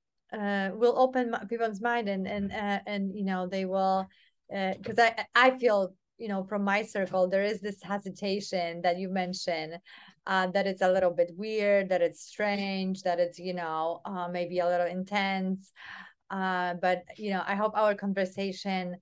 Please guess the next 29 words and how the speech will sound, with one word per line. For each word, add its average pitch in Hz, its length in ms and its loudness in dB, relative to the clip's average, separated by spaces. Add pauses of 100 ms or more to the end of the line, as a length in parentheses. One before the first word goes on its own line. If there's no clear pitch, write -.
(480)
mm, 175 540 -4 (480)
open, 202 560 0
you 196 140 -4
know, 165 420 -4
uh, 190 360 -2 (260)
people's 202 320 -2
mind 202 260 0
a 202 80 0
little 190 280 2
bit, 185 260 2
and, 180 160 -4
and, 180 180 -6
and, 180 300 -6
and, 180 500 -6
uh, 170 540 -6 (280)
help 185 220 -2
them 185 140 -4
understand 185 480 -4
what 175 180 -4
the, 180 160 -2
what 185 240 -6
breath 185 240 -2
work 180 240 -2
is 175 260 0
and 170 120 -12
what 170 240 -10
benefits 165 460 -10
are. 160 200 -6
So 180 180 -4